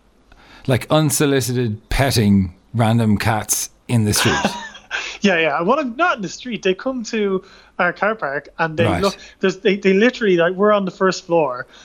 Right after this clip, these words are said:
Speaker 2: They're very cute, uh, they, and they come and they manipulate us. Like, you, you'll be cooking the dinner. You look out the kitchen window, and the cat will be looking right up the window, just
Speaker 1: Hmm.
Speaker 2: waiting for you to be there. And he's like, "Here, where's my, uh, where's my dinner?"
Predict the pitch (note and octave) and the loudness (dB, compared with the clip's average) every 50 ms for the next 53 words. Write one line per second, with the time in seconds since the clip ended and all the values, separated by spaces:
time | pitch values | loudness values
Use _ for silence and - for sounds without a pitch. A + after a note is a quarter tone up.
0 | - _ _ _ - D#3 D3 C#3 C#3+ F3+ G3 G3+ G3 F3+ E3 - - D#3+ D3+ D3+ | -20 _ _ _ -2 -2 -2 0 0 0 2 2 0 -2 -4 -4 -2 -2 0 0
1 | D#3 - - - _ _ - E3+ D3 D3 C#3+ - D3+ D3 C#3 - D#3 D3+ D#3+ D#3 | 0 -4 -6 -10 _ _ -4 -2 -2 -2 0 0 0 0 0 0 0 0 -2 0
2 | - G#3 G#3 G3+ F3+ E3 D#3 D3+ D3+ D3+ F3 F#3 F3+ E3+ C3+ B2+ B2 B2 B2 - | 0 0 0 0 0 -2 -4 -4 -2 0 0 0 0 0 -2 -2 -4 -6 -6 -6
3 | - - - - - - - - D#3+ D3+ - F3 E3+ E3+ F#3 F3 E3+ E3 E3 E3+ | -6 -6 -6 -8 -14 -8 -4 -4 -2 0 2 2 2 2 4 2 2 2 0 -2
4 | D#3+ - - G#3 G3+ A#3 F#3+ E3 D#3+ D3 D#3 D3 D#3 D#3+ E3+ E3+ E3 - F3+ E3+ | -4 -2 -2 -2 0 2 2 2 2 0 0 0 2 0 0 -2 -2 -2 0 2
5 | F3+ G3+ G3 - F3+ D3+ - D3+ - D#3+ D3 - - C#3 C#3 C#3+ D3+ D#3 D#3 D3+ | 2 2 2 2 0 -2 -2 -6 -6 -8 -8 -8 -10 -14 -14 -8 -2 0 0 0
6 | D3+ - - - - - - - _ _ - - D#3 D#3 D#3 D3 - - G3 G3 | 0 -4 -10 -20 -20 -20 -20 -20 _ _ -6 -6 -4 -4 -4 -4 -2 0 0 0
7 | F#3+ - - _ _ - E3+ D#3 D3+ D#3 D#3 D#3 E3 F#3 F3 - E3+ D3+ D3+ - | 0 -2 -6 _ _ -6 -4 -4 -4 -4 -4 -2 0 0 -2 -2 -4 -6 -8 -10
8 | - - C#3+ D3 D#3+ F3+ G3 G#3+ G#3+ A3 G#3+ G3+ G3+ - - F3 D#3 D#3+ D#3+ D3+ | -14 -14 -12 -4 0 2 2 2 2 2 2 0 -2 -2 -2 -2 0 2 0 0
9 | C#3 A#2+ A#2+ C3 - _ _ _ _ _ _ - - F3+ G3 C#3 F3+ F#3 F#3+ G3 | -2 -4 -8 -12 -16 _ _ _ _ _ _ 0 0 2 2 4 4 4 4 4
10 | G3 F#3+ F3 - F#3 F3+ F#3 F3+ F3+ C#3+ D#3 D#3+ D#3+ D3+ D3 C#3 C#3+ D#3+ C#3+ D3 | 2 0 -2 0 2 2 2 2 0 0 0 0 2 2 2 0 0 -2 -4 -6
11 | D3 D#3 D3+ C#3+ C#3 C#3+ F#3+ B3 B3 E3+ - - - - - - - - - _ | -2 -2 -2 -2 0 2 2 2 2 2 0 -6 -14 -20 -20 -20 -20 -20 -20 _
12 | - E3+ F#3+ G#3+ G3+ - G3+ G3+ G3+ G3 G3 G3 G3 G3 F#3 E3 F#3+ G#3 G#3 - | 0 2 2 2 2 0 0 0 0 2 4 4 4 4 2 2 0 -2 -2 0
13 | F3+ E3+ A3+ G#3 D#3 C3 - | 0 0 2 0 0 -2 -6